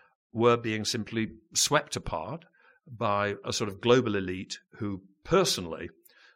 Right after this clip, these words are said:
were unaffected by these problems because it was not their wage rates that were being pulled down, and because they had enough money to still have perfectly nice houses in the countryside, uh, you know, uh, even if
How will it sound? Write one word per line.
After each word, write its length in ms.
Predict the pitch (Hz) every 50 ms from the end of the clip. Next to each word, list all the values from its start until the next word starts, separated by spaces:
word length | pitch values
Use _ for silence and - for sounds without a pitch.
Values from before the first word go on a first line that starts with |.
| _ _
were 220 | - 117 95 87 87 - - _ _ _ _ _ _ _ _
unaffected 600 | - 123 110 101 - - 104 - - - 82 80
by 160 | - 80 82 85
these 180 | 87 82 80
problems 500 | - - 82 73 - 87 85 135 151 -
because 360 | - - 95 87 90 85 -
it 100 | 92 -
was 140 | - 92 -
not 180 | 101 87 - -
their 180 | 95 90 90
wage 320 | 87 85 82 80 82 - -
rates 300 | 82 80 80 - - -
that 160 | - - -
were 100 | 92 87
being 220 | 80 95 82 85
pulled 300 | 85 - - 90 80 -
down, 340 | - 82 80 80 80 95 117 - _ - - - - _ _
and 240 | - 110 95 95 87
because 240 | - 90 - 92 -
they 140 | 104 98 92
had 220 | 90 95 90 87
enough 340 | 90 87 85 82 - - - - -
money 440 | - 107 104 92 90 87 85 82 87
to 240 | - - 87 82 87 104 -
still 220 | - - 92 82
have 260 | 85 90 85 82 - _ _ _ _ _ _ _ _
perfectly 320 | - 92 80 - 82 101
nice 260 | 87 82 80 82 80 -
houses 520 | - 90 85 85 82 - 85 82 80 -
in 100 | 85 87
the 80 | 85 85
countryside, 720 | - 101 90 - - 80 - - 85 82 82 80 80 78 - - - - - _ _ _
uh, 180 | - 95 87 85 - -
you 120 | 101 95
know, 200 | 85 78 76 78 - _ _ _ _ -
uh, 220 | 101 90 85 87 82 - _ _
even 360 | - 98 87 - 92 85 85 85 _ _ -
if 120 | 87 -